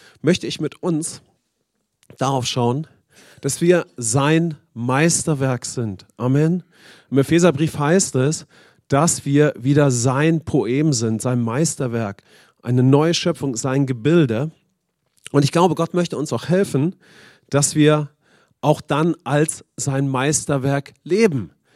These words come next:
Weil das eine ist es, dass ich in ihm sein Erbe empfangen habe und das andere ist es, mein Erbe in Besitz zu nehmen. Und darauf wollen wir heute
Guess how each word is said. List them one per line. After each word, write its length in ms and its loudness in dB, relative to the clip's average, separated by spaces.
Weil 100 -4
das 160 -4
eine 260 4
ist 300 0
es, 320 2
dass 220 -4
ich 180 -10
in 220 6
ihm 260 0
sein 220 -4
Erbe 340 -2
empfangen 460 -2
habe 280 -6
und 120 -8
das 180 -10
andere 320 2
ist 240 -8
es, 220 -6
mein 160 -4
Erbe 320 0
in 100 4
Besitz 440 -2
zu 120 -14
nehmen. 280 -12
Und 100 -8
darauf 300 -2
wollen 160 -2
wir 100 -6
heute 320 -8